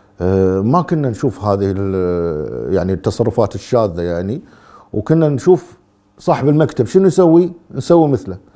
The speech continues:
لا قرينا ورقة، ولا قرينا ميثاق،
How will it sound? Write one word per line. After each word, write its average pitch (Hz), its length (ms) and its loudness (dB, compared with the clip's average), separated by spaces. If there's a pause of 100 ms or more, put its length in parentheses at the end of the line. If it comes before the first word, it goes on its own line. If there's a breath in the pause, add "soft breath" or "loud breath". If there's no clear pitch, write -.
(440 soft breath)
لا 131 120 2
قرينا 143 320 0
ورقة، 147 380 -2 (500)
ولا 117 240 0
قرينا 131 200 2
ميثاق، 147 500 -2